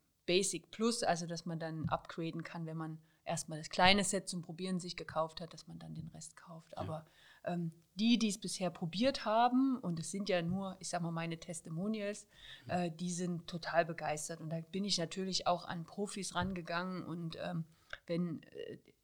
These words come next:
Speaker 1: die sind alle ungläubig, ja, die sagen, „Das gibt's doch nicht.“ Oder, äh, letztens war eine, der sagt, „Sandra, ich hab mich das letzte Mal vor zwanzig Jahren so bewegen können.“
Speaker 2: Mhm.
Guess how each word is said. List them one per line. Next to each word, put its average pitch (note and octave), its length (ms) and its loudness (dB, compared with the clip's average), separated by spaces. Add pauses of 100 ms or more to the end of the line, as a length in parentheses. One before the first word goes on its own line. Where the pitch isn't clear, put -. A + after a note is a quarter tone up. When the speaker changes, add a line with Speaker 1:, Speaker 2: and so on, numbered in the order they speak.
(240)
Speaker 1:
die C#3+ 160 -2
sind A#3 200 0
alle A3 260 2
ungläubig, D4+ 880 4
ja, G#3+ 80 -6
die G#3 100 -8
sagen, F#3+ 220 -4
„Das - 220 -10
gibt's A#3 200 -6
doch F#3 100 -2
nicht.“ D#3 260 -4
Oder, D#3+ 320 -2
äh, - 180 -10
letztens F#3+ 460 -4
war E3 80 0
eine, F3 180 4
der E3 120 -4
sagt, E3 240 -10
„Sandra, F#3+ 460 -2 (640)
ich - 200 0
hab - 120 -16
mich - 160 -2
das - 220 -6
letzte - 320 -8
Mal D#3+ 220 -2
vor D#3+ 200 -16
zwanzig D3+ 520 -4
Jahren G3+ 260 -2
so F3 100 -4
bewegen D#3+ 480 -4
können.“ D#3+ 360 -10
Speaker 2:
Mhm. F2+ 240 -2